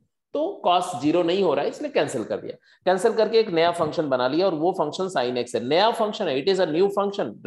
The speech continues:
mind it, it is not the same function जिसका range हमें निकालना है, it's a new function, but it is very friendly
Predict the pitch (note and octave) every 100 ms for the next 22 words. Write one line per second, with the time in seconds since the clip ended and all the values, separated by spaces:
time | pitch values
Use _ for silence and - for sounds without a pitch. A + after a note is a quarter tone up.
0 | A#2 - C3 D#3 F#3 - - _ _ -
1 | - E3 D#3 E3+ F3 F3+ F3+ F3+ F3 E3+
2 | G3 D#3 D3 F3 D3 D#3 D#3+ D#3+ F3 E3+
3 | F#3+ F#3 G#2 - _ _ _ C3+ C3 F#3+
4 | - - _ A#2+ D3+ E3+ C#3+ A2 - -
5 | - - _ - G#3+ A#3 - D#3 A3 G#3
6 | C#3+ D#3 A3+ D#4 - - _ _ _ _
7 | _ _ _ _ _ _ - F#3 F#3+ G3
8 | B3+